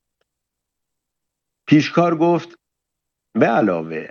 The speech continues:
اصلاً جای ترس نیست، زیرا ما همه در اینجا جمعیم." سانکو گفت: "آقای سفره دار باشی،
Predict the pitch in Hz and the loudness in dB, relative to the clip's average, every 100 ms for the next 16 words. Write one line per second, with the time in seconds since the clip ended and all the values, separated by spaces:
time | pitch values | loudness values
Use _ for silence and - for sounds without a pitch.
0 | - 113 - 131 165 196 123 101 92 - | -10 -10 -6 -2 -2 0 0 0 0 -6
1 | - 110 135 151 - 175 185 123 - - | -4 -2 -2 -4 -8 -10 -6 -8 -8 -20
2 | 85 110 131 131 107 101 120 120 90 85 | -10 -4 -2 0 0 0 0 0 -4 -6
3 | 87 127 151 135 95 90 82 92 107 120 | -2 0 0 0 -2 -2 -6 -2 2 2
4 | 117 120 143 127 - 78 _ _ _ _ | 0 0 -2 -4 -10 -20 _ _ _ _
5 | _ _ _ _ _ - 104 95 - 110 | _ _ _ _ _ -2 -2 -2 -4 -4
6 | 123 123 - _ _ _ _ _ _ _ | -2 -8 -8 _ _ _ _ _ _ _
7 | _ _ _ _ _ _ _ - 120 151 | _ _ _ _ _ _ _ 0 2 4
8 | 160 160 147 127 110 _ - 127 110 123 | 2 4 2 2 -4 _ -10 -4 -4 0
9 | 107 107 95 90 98 - 78 71 | 0 2 2 0 -6 -8 -12 -14